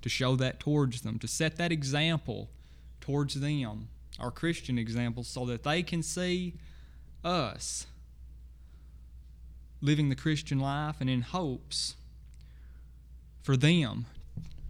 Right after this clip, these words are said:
to obey the gospel in truth, to maybe study with them. But what about another scenario?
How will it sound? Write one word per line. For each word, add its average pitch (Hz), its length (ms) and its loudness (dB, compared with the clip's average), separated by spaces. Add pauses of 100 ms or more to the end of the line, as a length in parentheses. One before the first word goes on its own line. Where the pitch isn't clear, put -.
(260)
to 139 140 6
obey 123 260 6
the 117 100 2
gospel 120 540 0
in 117 120 6
truth, 131 600 0 (140)
to 113 80 0
maybe 113 240 0
study 131 400 2
with 131 340 6
them. 160 240 4 (2750)
But 156 80 8
what 156 140 10
about 151 180 6
another 156 400 4
scenario? 123 880 0